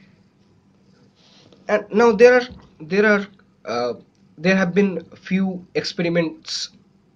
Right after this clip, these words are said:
in, in, in order to, uh, or, um, in order to, uh, find out how this protein levels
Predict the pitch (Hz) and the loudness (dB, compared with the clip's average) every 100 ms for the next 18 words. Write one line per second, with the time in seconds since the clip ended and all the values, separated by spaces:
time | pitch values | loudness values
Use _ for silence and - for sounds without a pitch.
0 | _ _ _ _ - 147 139 123 - _ | _ _ _ _ -8 -6 -6 -10 -18 _
1 | - - _ 147 139 - 156 147 147 156 | -20 -20 _ -6 -6 -8 -4 -2 -2 -4
2 | - 147 - _ _ _ _ _ _ _ | -6 -8 -10 _ _ _ _ _ _ _
3 | _ 127 - - 143 143 117 _ - 120 | _ -10 -10 -6 -6 -8 -18 _ -16 -12
4 | 117 143 147 139 147 _ _ _ _ _ | -8 -6 -4 -4 -8 _ _ _ _ _
5 | - - - _ _ - - - _ _ | -20 -20 -20 _ _ -8 -8 -14 _ _
6 | 160 147 139 - - - 117 110 - 202 | -8 -6 -10 -18 -20 -10 -10 -6 0 4
7 | 220 120 104 - - - _ _ - 180 | 4 2 -4 -12 -20 -20 _ _ -8 0
8 | 208 165 139 - _ - 156 - - 165 | 2 0 -4 -12 _ -12 -12 -10 -4 -4
9 | 170 190 165 127 123 127 - - | -2 -2 -2 -2 -6 -10 -12 -14